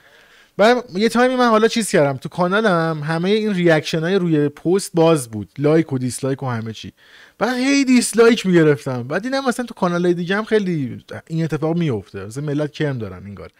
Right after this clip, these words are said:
بعد این تو مخ من رفت. من اصلاً اعصابم خورد شد. فشاری می‌شدم واقعاً. بعد اینو برداشتم. فقط ریاکشن‌های مثبت بود دیگه. گفتم: «آقا، ز-، تو زندگی من چرا باید چیز منفی وارد بشه فلان؟»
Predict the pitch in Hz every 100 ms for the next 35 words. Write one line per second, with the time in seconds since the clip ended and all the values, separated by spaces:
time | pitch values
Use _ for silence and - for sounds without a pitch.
0 | - - - - _ 160 220 247 202 202
1 | 254 240 247 247 240 226 214 175 156 208
2 | 208 208 175 165 208 196 190 160 135 143
3 | 170 180 185 190 147 139 135 131 127 117
4 | 104 - _ _ _ _ 202 254 269 214
5 | 185 196 190 147 127 - 170 170 214 202
6 | 170 - 160 180 160 131 151 139 135 117
7 | 123 170 208 202 160 131 147 147 - 147
8 | 151 151 143 147 165 180 202 202 156 -
9 | 139 143 147 127 143 135 120 117 120 113
10 | - 98